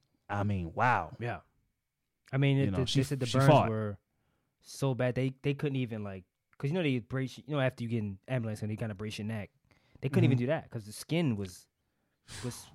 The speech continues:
Speaker 2: was falling off of her. They couldn't
Speaker 1: Mm-hmm.
Speaker 2: even. That's, man. Mm.
Speaker 1: Again, again, my burns were, I mean, nothing. But they, you couldn't tell me that when they happened.
Speaker 2: Yeah.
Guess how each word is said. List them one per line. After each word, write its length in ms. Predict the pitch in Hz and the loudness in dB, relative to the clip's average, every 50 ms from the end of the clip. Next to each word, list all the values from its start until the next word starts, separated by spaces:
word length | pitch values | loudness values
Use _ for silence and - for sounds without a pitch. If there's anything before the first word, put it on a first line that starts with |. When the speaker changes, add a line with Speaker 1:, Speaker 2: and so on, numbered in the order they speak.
| - _ - | -16 _ -12
Speaker 2:
was 200 | 131 - - - | -12 -12 -12 -4
falling 380 | - 143 147 156 151 147 131 | 0 2 4 4 4 4 2
off 300 | 101 117 135 147 147 - | 2 2 4 2 2 2
of 80 | 104 92 | -2 -12
her. 180 | 92 82 76 - _ _ _ - | -16 -16 -18 -20 _ _ _ -10
They 100 | 107 117 | -10 -8
couldn't 240 | - - 147 139 135 | -6 -4 -4 -2 0
Speaker 1:
Mm-hmm. 60 | - 95 104 | 2 4 6
Speaker 2:
even. 260 | 123 123 117 110 101 - _ _ _ _ _ _ _ _ _ _ _ | 6 6 4 4 0 -6 _ _ _ _ _ _ _ _ _ _ _
That's, 340 | - 123 120 - - - - - _ _ _ _ _ _ - | -6 -6 -6 -6 -8 -12 -14 -18 _ _ _ _ _ _ 0
man. 300 | - 151 147 113 92 85 - _ _ _ _ _ _ _ _ _ - | 2 4 4 2 0 -6 -16 _ _ _ _ _ _ _ _ _ -2
Mm. 220 | 165 160 123 90 - _ _ - - | -2 0 0 -2 -6 _ _ -4 2
Speaker 1:
Again, 420 | - 123 113 104 160 165 156 143 - | 2 4 6 8 8 8 8 8 6
again, 560 | 120 120 117 113 151 175 175 156 123 107 98 - _ _ _ _ _ _ _ _ _ _ _ _ _ _ - | 4 2 2 4 6 6 8 8 6 4 2 -2 _ _ _ _ _ _ _ _ _ _ _ _ _ _ -6
my 180 | 104 117 131 139 | 0 2 4 4
burns 460 | 135 123 147 147 139 135 131 120 110 | 6 6 6 6 6 6 4 2 0
were, 300 | 113 120 117 110 104 - - _ _ _ _ _ _ _ _ _ _ _ _ _ _ _ _ _ _ _ _ _ _ - | -2 -4 -4 -4 -4 -6 -8 _ _ _ _ _ _ _ _ _ _ _ _ _ _ _ _ _ _ _ _ _ _ -6
I 100 | 113 117 | -4 -2
mean, 360 | 117 113 107 107 104 104 - - _ _ _ | 0 0 0 0 -2 -4 -6 -8 _ _ _
nothing. 480 | 127 131 151 143 113 - - - - - - - _ _ _ _ _ _ _ _ _ _ _ _ _ _ _ _ _ _ _ _ _ - | 2 4 6 6 6 4 0 -6 -10 -12 -18 -20 _ _ _ _ _ _ _ _ _ _ _ _ _ _ _ _ _ _ _ _ _ 6
But 160 | 175 165 - | 6 8 8
they, 280 | 170 180 180 175 131 - | 10 10 10 8 8 4
you 200 | - 147 175 214 | 4 6 6 6
couldn't 280 | 185 - 240 214 165 151 | 8 8 8 8 8 8
tell 180 | - 202 208 185 | 8 8 8 10
me 100 | 160 143 | 10 10
that 160 | 151 147 139 | 10 10 10
when 140 | 131 127 117 | 8 8 6
they 100 | 107 107 | 6 6
happened. 460 | - 160 156 113 - - 76 - - - _ _ _ _ _ _ _ - | 6 8 6 6 4 0 -8 -16 -18 -20 _ _ _ _ _ _ _ -12
Speaker 2:
Yeah. 160 | 120 107 95 | -10 -10 -10